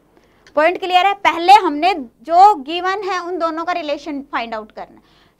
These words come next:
सेम रिलेशन जो आपसे पूछा गया है उस पे आपने बिल्ड करना है। डन? यस।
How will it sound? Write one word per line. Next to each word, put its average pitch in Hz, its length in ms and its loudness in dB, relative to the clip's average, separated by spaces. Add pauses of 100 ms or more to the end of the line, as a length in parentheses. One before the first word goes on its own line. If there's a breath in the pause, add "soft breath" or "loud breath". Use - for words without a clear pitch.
(140)
सेम 392 280 -2
रिलेशन 339 540 -4
जो 349 140 -4
आपसे 320 300 -2
पूछा 339 440 -8
गया 339 120 -6
है 349 180 -6
उस 294 140 -10
पे 349 100 -8
आपने 277 260 -6
बिल्ड 226 260 -12
करना - 280 -20
है। - 80 -20 (720)
डन? 370 320 2 (240)
यस। 349 320 0